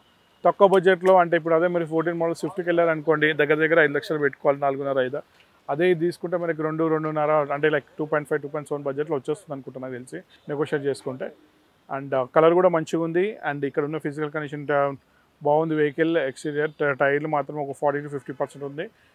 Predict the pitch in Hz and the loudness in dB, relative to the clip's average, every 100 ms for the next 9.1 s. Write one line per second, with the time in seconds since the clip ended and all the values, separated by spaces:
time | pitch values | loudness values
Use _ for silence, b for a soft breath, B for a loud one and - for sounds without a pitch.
0 | b - 143 139 156 147 156 143 135 131 | b -10 -8 -4 -2 0 0 0 -4 -4
1 | 120 120 117 113 120 _ _ _ 180 202 | -10 -10 -12 -12 -16 _ _ _ -2 0
2 | 208 202 196 220 220 202 220 226 160 165 | 2 0 4 4 4 2 4 4 4 2
3 | 160 143 143 170 196 202 175 220 202 170 | 4 2 2 4 4 4 0 -2 -2 -2
4 | 190 175 165 170 156 143 135 233 - _ | -2 0 -2 -2 -4 -2 -4 -6 -10 _
5 | b b b b b b b _ - 202 | b b b b b b b _ 6 6
6 | 254 - - 196 208 262 302 240 214 185 | 6 2 8 8 8 -2 -2 4 6 6
7 | 165 180 185 202 196 180 175 196 180 165 | 4 4 4 0 2 -2 -2 0 2 4
8 | 156 170 185 202 202 202 196 185 170 196 | 4 6 6 4 0 0 0 -2 0 0
9 | 196 | 0